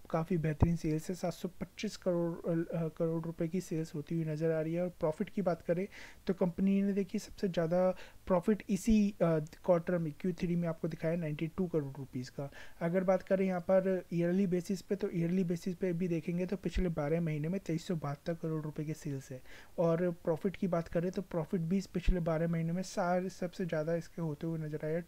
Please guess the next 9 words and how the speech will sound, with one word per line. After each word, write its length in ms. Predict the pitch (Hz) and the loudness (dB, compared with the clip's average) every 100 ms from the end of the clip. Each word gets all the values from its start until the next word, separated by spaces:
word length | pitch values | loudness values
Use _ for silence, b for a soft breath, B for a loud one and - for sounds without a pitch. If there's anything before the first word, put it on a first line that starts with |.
| - | 0
टू 120 | 202 | 0
फिफ्टी 360 | - 170 - | 0 -6 -4
सिक्स 280 | 175 196 - | -4 -4 -8
करोड़ 300 | - 160 147 | -4 -2 -2
रुपीज 260 | 143 143 131 | -4 -8 -8
का। 220 | - 139 B B B | -8 -10 B B B
So 160 | - 214 - | -2 -2 2
company 460 | 190 190 226 220 214 | 0 2 4 6 4
is 180 | 170 | 0